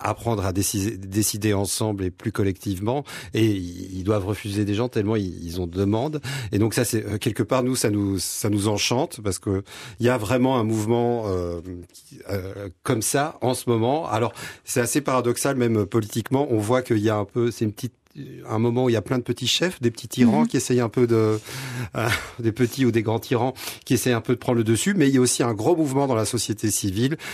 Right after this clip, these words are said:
Speaker 1: de, d'égalité, de faire ensemble, de démocratie. Et donc, pour nous, c'était le moment, euh, de, de parler de ça, parce qu'on trouve ça beau et, euh, et qu'on pratique ça nous-mêmes. Et effectivement, euh, comment ça marche chez les autres, ou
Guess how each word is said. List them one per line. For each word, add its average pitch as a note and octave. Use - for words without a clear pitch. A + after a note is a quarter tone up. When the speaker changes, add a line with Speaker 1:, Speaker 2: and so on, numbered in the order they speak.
Speaker 1:
de, G#2+
d'égalité, A#2+
de A2+
faire B2
ensemble, A#2+
de G#2
démocratie. G#2+
Et A2
donc, A#2+
pour A2+
nous, C#3
c'était A#2+
le G#2+
moment, G#2
euh, F2+
de, A2
de A2
parler A2+
de -
ça, B2
parce G2+
qu'on G#2+
trouve -
ça G#2
beau A2
et, F#2
euh, E2
et G2
qu'on G2+
pratique -
ça A2
nous-mêmes. A2+
Et A#2+
effectivement, B2+
euh, A2
comment C#3+
ça B2+
marche C3
chez A#2
les G#2+
autres, C3+
ou G#2+